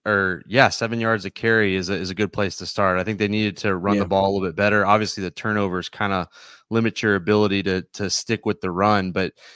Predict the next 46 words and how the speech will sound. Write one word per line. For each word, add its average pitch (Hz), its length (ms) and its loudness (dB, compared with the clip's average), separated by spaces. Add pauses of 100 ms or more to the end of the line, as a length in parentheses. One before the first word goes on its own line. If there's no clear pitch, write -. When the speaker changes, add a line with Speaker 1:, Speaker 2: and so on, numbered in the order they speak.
Speaker 1:
but 143 80 2
yeah, 113 240 8
it 110 40 4
just 123 220 -2
was 127 220 2
a, 110 380 4
it - 20 -4
was 113 160 -6
just 127 260 -10
a 104 180 -2
bunch 123 680 -8
of 107 140 -4
errors. 104 360 2
It 98 140 -6
just 110 160 -6
started 110 220 4
to 98 80 -2
snowball. 101 580 2
And 92 180 -4 (360)
we, 147 160 2
we 156 140 2
had 135 100 2
mentioned, 113 420 0
you 110 60 2
know, 107 80 2
you 120 120 0
can 151 160 -4
turn 135 220 2
the 123 80 2
ball 113 300 6
over 104 240 2
three 107 240 -4
times 104 520 0
a-, 98 240 -6
and, 101 280 -2
and 95 260 -4
Josh 101 360 4
Dobbs 95 360 4
is 90 100 -8
probably 98 280 2
not 95 180 0
gonna 95 120 -4
take 90 200 -4
advantage 92 440 -2
of 101 140 2
it. 104 200 0